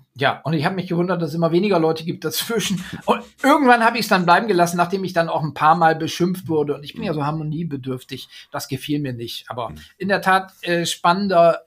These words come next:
Speaker 1: äh, Schreibstoff auch.
Speaker 2: Ja.
Speaker 1: Stimmt.
Speaker 2: Auf
Speaker 1: Ja.
Speaker 2: jeden Fall, war auch super interessant zu lesen. Hat mich wirklich auch durch die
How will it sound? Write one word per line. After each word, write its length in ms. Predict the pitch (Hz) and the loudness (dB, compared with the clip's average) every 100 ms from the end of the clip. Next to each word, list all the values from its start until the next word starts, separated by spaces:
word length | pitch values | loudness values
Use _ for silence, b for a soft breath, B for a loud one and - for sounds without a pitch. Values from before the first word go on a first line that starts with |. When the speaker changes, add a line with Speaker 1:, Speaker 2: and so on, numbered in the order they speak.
| _ | _
Speaker 1:
äh, 200 | 143 139 | -6 -4
Schreibstoff 640 | - 151 165 - 90 - - | -2 -2 -4 -8 -14 -16 -12
auch. 280 | - - - | -12 -14 -12
Speaker 2:
Ja. 80 | 107 - | -12 -10
Speaker 1:
Stimmt. 340 | - - - _ _ - 76 | -10 -12 -12 _ _ -20 -12
Speaker 2:
Auf 80 | 127 | -6
Speaker 1:
Ja. 80 | - | 0
Speaker 2:
jeden 120 | 196 | 2
Fall, 120 | 104 | 2
war 120 | 85 127 | 0 -2
auch 60 | |
super 300 | 160 220 196 | -4 2 2
interessant 420 | 143 - 117 113 - | 2 -4 -6 -6 -6
zu 60 | |
lesen. 300 | 107 101 104 | -6 -6 -6
Hat 100 | 110 | -8
mich 140 | 117 - | -4 -4
wirklich 260 | 202 190 | -4 -4
auch 140 | 170 185 | -2 0
durch 180 | 185 | -2
die 180 | - 175 | -2 -8